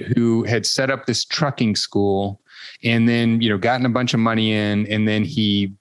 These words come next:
bankrupted that company. And then he opened up a brand new trucking school with the same, at the same place with the same <laughs> assets, you know, and then took a bunch of money in there, then bankrupted. That was sort of like his M O.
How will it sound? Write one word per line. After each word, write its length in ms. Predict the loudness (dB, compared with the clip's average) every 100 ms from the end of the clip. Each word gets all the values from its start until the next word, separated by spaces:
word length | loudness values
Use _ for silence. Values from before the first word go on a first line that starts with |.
| -6
bankrupted 640 | -2 0 0 0 0 -2
that 260 | -2 -4 -4
company. 600 | -4 -2 -2 0 -2 -2
And 140 | -2
then 140 | 0 -2
he 160 | 0
opened 260 | 0 0 0
up 140 | -2
a 60 | -2
brand 320 | -2 0 0
new 160 | 2 0
trucking 380 | 0 -2 -2 -2
school 520 | 0 0 2 2 0
with 140 | -4
the 80 | -2
same, 540 | -2 0 0 0 -2 -4 -6
at 120 | -4
the 60 | -2
same 300 | -2 0 0
place 400 | 2 2 0 -2
with 120 | -4
the 80 | -4
same 340 | -2 -2 0
<laughs> 120 | 0 -2
assets, 500 | -2 -2 -2 -2 -10 -14 -18 -2
you 80 | 0
know, 100 | 2
and 100 | 2
then 60 |
took 160 | 0 0
a 40 |
bunch 220 | 0 0 0
of 60 |
money 200 | 0 0
in 120 | 0
there, 260 | 2 2 0
then 160 | 0 0
bankrupted. 520 | 0 0 0 0 2
That 60 |
was 120 | 0 0
sort 140 | -2
of 40 |
like 140 | -2 0
his 160 | 0
M 160 | 0 2
O. 260 | 2 0